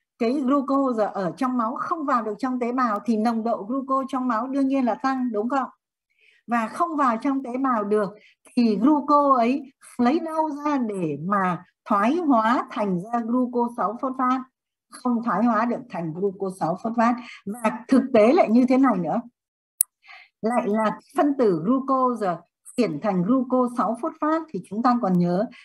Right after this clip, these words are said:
là dưới tác dụng của cái enzyme exokinase. Cái exokinase này lại được hoạt hóa bởi insulin. Không có insulin thì nó kém hoạt hóa và glucose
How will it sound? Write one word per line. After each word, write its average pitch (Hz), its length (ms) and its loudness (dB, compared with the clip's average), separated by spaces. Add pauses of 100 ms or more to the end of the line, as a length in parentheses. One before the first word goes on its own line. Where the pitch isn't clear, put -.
là 196 220 0
dưới 202 180 6
tác 339 280 0
dụng 214 300 0
của 165 200 -2
cái 202 100 -2
enzyme 240 640 2
exokinase. 202 1080 -2 (460)
Cái - 120 -16
exokinase 262 1000 4
này 180 220 0
lại 180 280 0
được 202 240 0 (120)
hoạt 208 300 -2
hóa 220 400 2
bởi 196 320 0 (140)
insulin. 208 520 -2 (500)
Không 285 280 2
có 254 180 2
insulin 269 720 8
thì 196 80 -4
nó 165 200 2
kém - 420 -4
hoạt 208 200 0
hóa 185 400 2 (280)
và 196 420 0
glucose 247 640 2